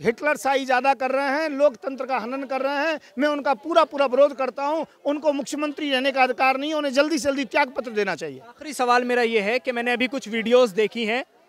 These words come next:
Speaker 2: जिसमें हमारी जो दिल्ली पुलिस है, जो तमाम इलाकों के एसएचओ हैं, वो पूरे इलाके में गश्त कर रहे हैं और इस बात का ऐलान कर रहे हैं कि कल कर्फ्यू है, प्रधानमंत्री नरेंद्र मोदी ने ऐलान किया, तो कल कोई भी घर से बाहर न निकले।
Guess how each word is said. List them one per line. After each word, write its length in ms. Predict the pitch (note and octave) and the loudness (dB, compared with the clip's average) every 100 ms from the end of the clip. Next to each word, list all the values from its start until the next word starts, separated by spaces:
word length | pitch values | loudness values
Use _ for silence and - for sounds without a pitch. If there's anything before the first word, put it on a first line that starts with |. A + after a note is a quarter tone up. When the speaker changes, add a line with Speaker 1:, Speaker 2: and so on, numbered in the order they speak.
| _ | _
Speaker 2:
जिसमें 520 | E3+ A#3+ A#3+ C4+ D4 - - | -10 -8 -2 0 0 -4 -8
हमारी 300 | F#3+ A3 A#3 | -2 0 2
जो 100 | B3+ | 0
दिल्ली 300 | A3+ B3 C4 | -2 -2 -2
पुलिस 320 | B3+ B3+ B3+ A3+ | 0 0 0 0
है, 200 | A3+ D3+ - _ _ | -2 -4 -12 _ _
जो 260 | F#3 B3+ C4+ | 2 4 4
तमाम 420 | - B3 B3 C4 | 2 0 2 2
इलाकों 360 | B3 A#3+ B3+ B3+ | 2 2 0 -4
के 120 | C4 | -2
एसएचओ 520 | C4 G#3+ A#3 A3 C4 | 0 0 -2 -2 0
हैं, 200 | A3 F#3+ - _ _ E3+ | 0 -2 -6 _ _ -2
वो 160 | C4+ | -2
पूरे 260 | D#4 C#4 C#4 | 0 0 0
इलाके 320 | C4 B3 B3+ | 2 0 -2
में 140 | C4+ A3+ | -4 -2
गश्त 200 | B3 - | -4 -2
कर 120 | C4 A#3 | -4 0
रहे 280 | A#3 A3+ | 0 0
हैं 260 | A3+ B3 C4+ | 0 -2 -2
और 380 | G#3 A#3 B3+ B3 _ - | -2 0 0 -2 _ -12
इस 120 | A3+ | -12
बात 300 | E3+ A#3 B3 | 0 2 2
का 140 | - C4+ | 2 2
ऐलान 320 | A#3 A#3+ C#4+ | 4 2 2
कर 140 | B3 | -2
रहे 120 | A#3+ C4 | -2 -4
हैं 100 | D4+ | -4
कि 120 | D4+ | -4
कल 240 | C#4+ D4+ | -4 -4
कर्फ्यू 440 | - C4 - D4+ C#4 | -4 -4 -4 -2 2
है, 220 | C#4+ D#4+ - _ - | 2 2 -2 _ -12
प्रधानमंत्री 560 | A3 B3 C#4+ C#4+ C#4 C#4+ | 0 0 0 -2 -4 -2
नरेंद्र 360 | C4+ C4+ C4 | 0 0 0
मोदी 280 | C4 B3+ C4+ | 0 -2 0
ने 80 | C4 | 2
ऐलान 300 | A#3+ A#3+ B3 | 2 2 -2
किया, 200 | C4+ C#4+ | -4 -4
तो 100 | C#4 | -4
कल 180 | C#4 C4 | -6 -2
कोई 260 | C4+ C#4+ | 0 0
भी 100 | D4 | -2
घर 180 | A3+ B3+ | 0 0
से 120 | C4 | 2
बाहर 240 | B3+ A#3+ A#3+ | 2 2 2
न 140 | A#3 | -4
निकले। 300 | G#3+ A#3 | -6 -6